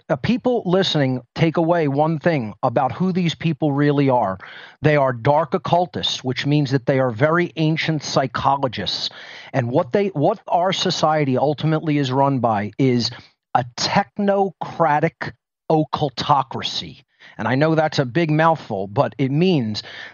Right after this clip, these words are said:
they're technocrats, meaning they're going to ultimately implement their rule through technology in many different forms. And they are an occultocracy, which means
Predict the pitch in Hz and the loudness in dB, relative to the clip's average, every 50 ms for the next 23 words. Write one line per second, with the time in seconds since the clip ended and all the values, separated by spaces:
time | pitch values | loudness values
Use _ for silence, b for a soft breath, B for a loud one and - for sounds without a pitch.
0 | B - 131 113 113 - 127 143 160 - - 185 - - - 196 196 196 - - | B -4 -4 -4 -2 -2 0 0 0 0 0 -2 -2 0 0 2 2 2 0 -2
1 | - - 165 156 147 143 139 135 123 139 131 120 131 156 151 156 147 131 - - | -4 0 2 2 2 2 2 0 0 0 0 0 0 2 2 2 2 0 -2 0
2 | - 180 170 160 - - 151 143 139 127 127 139 139 147 - - 220 220 247 - | 0 0 0 0 0 -2 -2 0 0 0 0 -2 -2 -2 -2 -2 -2 -2 -2 -2
3 | - 202 190 165 147 127 123 117 110 - 147 135 131 131 127 127 131 135 131 131 | -2 -2 0 0 2 0 0 -2 -2 -4 -2 -2 -2 -2 -2 -2 -2 0 0 -2
4 | 123 - - - 135 143 151 160 170 185 185 B B B B - - 185 190 - | -4 -6 -4 -2 0 2 2 2 2 0 -4 B B B B -4 -2 -2 -2 0
5 | - 202 190 190 196 165 139 101 87 85 87 113 _ _ _ - 135 123 131 127 | 2 2 2 4 2 0 0 -2 -4 -10 -12 -14 _ _ _ -2 -2 0 0 2
6 | 131 147 147 151 156 147 165 156 - 170 170 147 - - 190 196 151 101 76 71 | 2 2 2 2 2 2 0 0 2 0 0 0 0 -2 0 0 0 -2 -4 -6
7 | 80 - - B B B B B B B B 165 147 139 147 160 170 170 - - | -8 -8 -8 B B B B B B B B 0 2 4 4 4 2 2 0 0
8 | 151 139 135 135 127 - - 127 127 123 - - 160 160 147 - - 151 139 - | 2 2 2 2 0 -2 -2 -4 -4 -4 0 0 0 0 0 -2 -6 -6 -6 -2
9 | - 151 143 139 147 - 135 117 104 - - 107 - 76 - B B B B B | 0 2 2 2 0 -2 -2 -4 -4 -4 -4 -6 -10 -12 -14 B B B B B
10 | B 143 139 - - 143 147 170 196 208 180 139 113 104 101 - | B -2 -2 0 0 2 4 4 4 4 2 2 0 -2 -4 -6